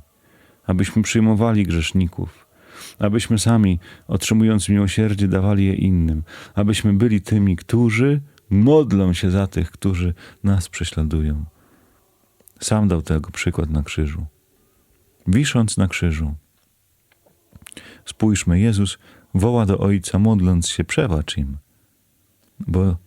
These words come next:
nie wiedzą, co czynią". Czyli nie tylko prosi, aby im przebaczył, ale jeszcze usprawiedliwia. Usprawiedliwia, czyli miłuje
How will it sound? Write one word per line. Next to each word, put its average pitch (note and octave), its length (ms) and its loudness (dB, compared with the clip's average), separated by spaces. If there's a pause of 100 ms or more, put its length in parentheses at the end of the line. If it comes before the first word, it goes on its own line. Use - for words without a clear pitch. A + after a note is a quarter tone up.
(500)
nie G2 220 4
wiedzą, A2 340 2
co - 140 -6
czynią". C#2+ 440 -2 (480)
Czyli C#3 260 2
nie C#3+ 80 2
tylko D3+ 300 0
prosi, C#3+ 360 2
aby A#2 180 2
im G#2+ 100 4
przebaczył, F2 600 -2
ale A2 160 2
jeszcze B2 240 -2
usprawiedliwia. F#2 840 -4 (680)
Usprawiedliwia, C3 840 2 (400)
czyli B2+ 320 2
miłuje C#3+ 840 4